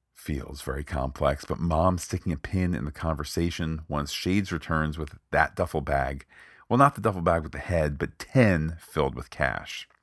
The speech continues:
But the story follows Billy, who's the songbird for Bushmaster's number two. She tips him off that Piranha Jones is where the money's going.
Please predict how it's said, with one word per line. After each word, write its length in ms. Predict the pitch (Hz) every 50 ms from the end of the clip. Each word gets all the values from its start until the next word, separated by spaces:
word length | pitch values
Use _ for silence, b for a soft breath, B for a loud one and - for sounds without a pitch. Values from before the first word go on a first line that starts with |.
| B B B B B
But 100 | - -
the 80 | - 107
story 560 | - - - - 107 107 110 110 107 104 110 _
follows 460 | _ - - 98 85 82 82 80 69 -
Billy, 480 | - - 64 - - 50 50 50 - B B B B B B
who's 200 | - 113 92 87
the 80 | 90
songbird 720 | - - - 104 101 107 113 107 90 73 73 69 73 71 -
for 100 | - 73
Bushmaster's 680 | 71 - 87 - - 80 69 67 67 - - 67 65
number 220 | 71 67 60 - -
two. 320 | - - - 73 52 50 - - _ _ _ B B B B B B
She 160 | B - 92 82
tips 300 | - - 104 - - -
him 120 | 113 104
off 200 | 98 92 95 -
that 140 | - - -
Piranha 340 | - - 82 80 85 87 82
Jones 460 | 73 - 82 76 71 69 69 71 -
is 140 | - 67 76
where 220 | 76 76 76 73
the 80 | 67 67
money's 360 | 69 71 69 69 65 58 -
going. 400 | - 69 64 58 50 50 50